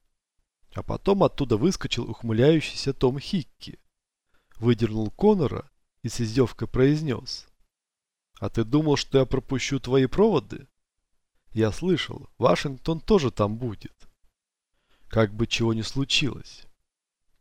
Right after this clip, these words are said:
Конор со связанными за спиной руками бросил на Томаса взгляд, полный ненависти.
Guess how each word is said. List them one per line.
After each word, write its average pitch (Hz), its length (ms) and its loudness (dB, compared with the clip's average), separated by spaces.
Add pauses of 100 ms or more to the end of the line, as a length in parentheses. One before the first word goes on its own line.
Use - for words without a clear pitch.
(360)
Конор 196 340 4
со 131 160 2
связанными 127 640 6
за 113 180 -2
спиной 135 360 2
руками 123 680 0 (640)
бросил 113 400 2
на 104 140 0
Томаса 113 420 0
взгляд, 139 600 -4 (220)
полный 113 360 0
ненависти. 117 720 -4